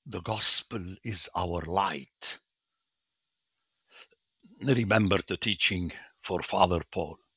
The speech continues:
Then why is the apostle all the time I read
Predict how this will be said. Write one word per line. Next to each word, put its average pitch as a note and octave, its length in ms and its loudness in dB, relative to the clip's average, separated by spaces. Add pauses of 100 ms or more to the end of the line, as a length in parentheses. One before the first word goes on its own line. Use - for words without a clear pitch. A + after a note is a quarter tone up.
(1300)
Then G#2 280 2
why C#4+ 400 8
is B3+ 360 6
the A3 180 8
apostle C4 640 8 (560)
all D#4+ 480 10
the C#4 160 6
time C#4 400 8
I C#4+ 400 8
read B4 640 6